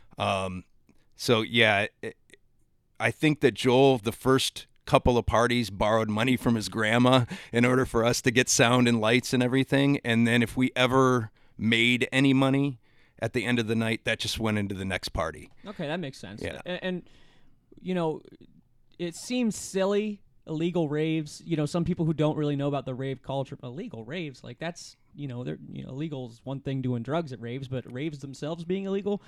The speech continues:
Speaker 1: Right.
Speaker 2: But, but, you know, did you ever know anybody who got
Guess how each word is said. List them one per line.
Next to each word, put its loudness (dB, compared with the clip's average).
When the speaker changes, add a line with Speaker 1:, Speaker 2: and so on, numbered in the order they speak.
Speaker 1:
Right. -10
Speaker 2:
But, 2
but, 0
you -4
know, 4
did 0
you 6
ever 2
know 2
anybody -2
who 4
got 2